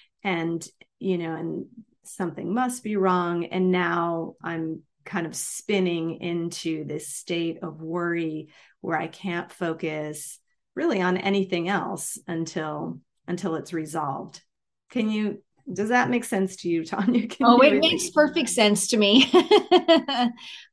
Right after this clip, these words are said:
Speaker 2: Um, I, uh, yeah, I've had many, many of those experiences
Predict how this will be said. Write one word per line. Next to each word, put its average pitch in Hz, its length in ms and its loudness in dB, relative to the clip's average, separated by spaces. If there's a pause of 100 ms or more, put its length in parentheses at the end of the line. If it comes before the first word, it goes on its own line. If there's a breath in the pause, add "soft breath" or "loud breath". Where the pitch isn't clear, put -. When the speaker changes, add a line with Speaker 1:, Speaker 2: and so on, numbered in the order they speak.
Speaker 2:
Um, 202 600 6 (100)
I, 214 560 6
uh, 190 640 0 (160)
yeah, 180 500 2 (640)
I've 208 180 0
had 226 240 4
many, 240 380 4
many 214 340 2
of 175 140 -6
those 190 500 -4
experiences 180 1400 -4